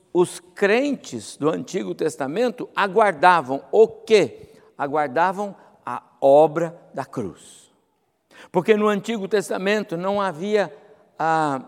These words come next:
ainda algo que pudesse ser oferecido a Deus como um sacrifício perfeito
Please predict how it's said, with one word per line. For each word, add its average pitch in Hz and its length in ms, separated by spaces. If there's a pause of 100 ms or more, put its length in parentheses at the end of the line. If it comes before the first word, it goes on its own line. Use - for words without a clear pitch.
(680)
ainda 180 640 (800)
algo 214 460
que 208 140
pudesse 190 480
ser 196 160
oferecido 196 840
a 175 80
Deus 170 560 (400)
como 208 600
um 185 100
sacrifício 208 840
perfeito 208 1000